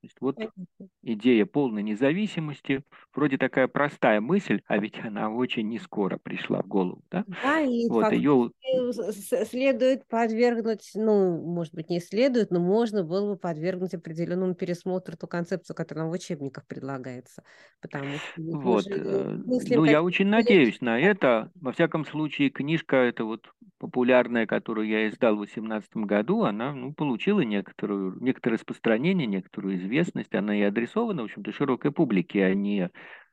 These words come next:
Speaker 1: просто моим коллегам, да, а, вот, специалистам. М, конечно, я считаю, что в учебниках, да, очень-очень старая концепция, которая воспроизводилась вот дес-, ну, как бы уже веками, можно сказать, да.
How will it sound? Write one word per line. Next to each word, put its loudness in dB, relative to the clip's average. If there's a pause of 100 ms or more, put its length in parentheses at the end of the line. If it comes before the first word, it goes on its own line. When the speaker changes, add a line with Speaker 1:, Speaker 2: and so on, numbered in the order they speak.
(200)
Speaker 1:
просто -2
моим 0
коллегам, 4
да, -2 (480)
а, -6 (100)
вот, -4
специалистам. 2 (480)
М, -6
конечно, 2
я 2
считаю, 0
что -4
в -10
учебниках, 0 (160)
да, 2
очень-очень -4
старая 2
концепция, 0
которая -4
воспроизводилась 0
вот -12 (260)
дес-, -2
ну, 0
как -14
бы -4
уже 0
веками, 0
можно -10
сказать, -6
да. 0